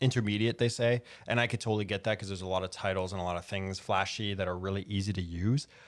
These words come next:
Um, but yeah, DaVinci is definitely better for color grading. Of course, it doesn't matter if your screens aren't calibrated right. I mean, that's very important, first of all. Um, but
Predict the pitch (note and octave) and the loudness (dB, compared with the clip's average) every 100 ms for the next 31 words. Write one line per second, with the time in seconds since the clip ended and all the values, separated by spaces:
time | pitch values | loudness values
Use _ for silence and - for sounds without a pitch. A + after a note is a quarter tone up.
0 | - - _ A#2 A#2 A2 G#2+ G#2 G2+ - | -20 -20 _ 4 6 6 4 0 -2 4
1 | B2 A2+ - _ - C#3+ C3 - - - | 4 4 -2 _ -4 2 2 0 -10 -10
2 | B2 C3+ D3+ F3+ G#3+ F#3 A#2 C3 B2+ D#3 | -2 2 2 2 2 2 4 2 4 2
3 | C3 G#2 A#2+ A#2+ B2+ - A#2+ - - B2 | 0 2 4 6 6 2 -2 -2 2 4
4 | D3 D3 F3 F#3+ B3 C#4 - - - - | 4 4 4 4 2 -2 -12 -20 0 2
5 | - F#3 F3 E3 E3+ E3 C#3+ C#3+ C#3+ C#3+ | 10 10 10 6 6 6 8 10 10 10
6 | C3+ - C3 A#2+ A2+ - _ _ - - | 8 8 8 8 6 0 _ _ -12 0
7 | C#3+ C#3 C3 A#2 A#2 - G#2+ G#2+ A2 G#2 | 6 6 6 4 2 4 4 4 2 2
8 | G2 F#2+ A2+ - _ _ _ - G#2 G#2 | 2 2 2 -4 _ _ _ -8 -2 0
9 | G#2 G2+ - G#2+ G2+ F#2+ F#2 F#2+ F#2+ F#2+ | 2 2 0 2 2 2 -2 -2 -2 -4
10 | - F#2 - E2+ F#2 - - - - G#2 | -8 -8 -4 -4 -4 -8 -20 -20 0 4
11 | G2+ G#2 G2+ G2+ - _ A#2+ G#2+ A#2+ A2+ | 6 8 6 2 -8 _ -2 4 4 4